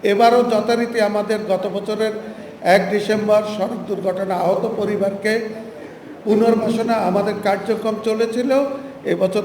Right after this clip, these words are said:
তিরিশ তারিখ শেষ হয়েছে। এই বছর আমরা আমাদের কার্যক্রম একটু ব্যতিক্রম আনি,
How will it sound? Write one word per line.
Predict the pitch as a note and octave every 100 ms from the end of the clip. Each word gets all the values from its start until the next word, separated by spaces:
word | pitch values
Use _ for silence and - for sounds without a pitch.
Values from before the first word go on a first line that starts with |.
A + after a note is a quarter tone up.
| G#3+
তিরিশ | G3+ G#3+ -
তারিখ | G3 G3
শেষ | D#3 F#3 C#3+
হয়েছে। | G3+ G#3+ A3+ B3+ C4+ - - - -
এই | - B3
বছর | B3+ C#4 C4+ C#4 C#4
আমরা | A3+ G#3+ G#3 F3+ B2 A2+ - - - - - - - - - - -
আমাদের | A3 G3 G#3 A3+ A3
কার্যক্রম | G#3 G3 B3 B3 A#3
একটু | A3 A3 G3
ব্যতিক্রম | F#3 G#3 B3 C4+ B3+ B3
আনি, | B3